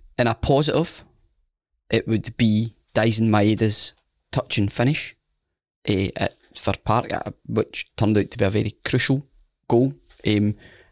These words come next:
I thought, I thought it was just absolutely outstanding. Um,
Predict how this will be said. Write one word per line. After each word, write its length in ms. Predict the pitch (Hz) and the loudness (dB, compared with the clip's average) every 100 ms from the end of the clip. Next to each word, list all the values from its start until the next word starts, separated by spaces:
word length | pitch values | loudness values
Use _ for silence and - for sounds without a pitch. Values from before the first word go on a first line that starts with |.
| _ - | _ -4
I 60 | |
thought, 180 | - - | -2 -2
I 20 | |
thought 220 | 98 104 | 0 0
it 60 | 92 | 0
was 100 | 92 | -2
just 200 | 98 - | -2 0
absolutely 420 | 98 - 95 95 | -2 -2 -4 -2
outstanding. 580 | 95 - 98 101 101 104 - | -2 -2 0 2 0 0 -4
Um, 420 | 104 98 101 110 | -2 0 0 -2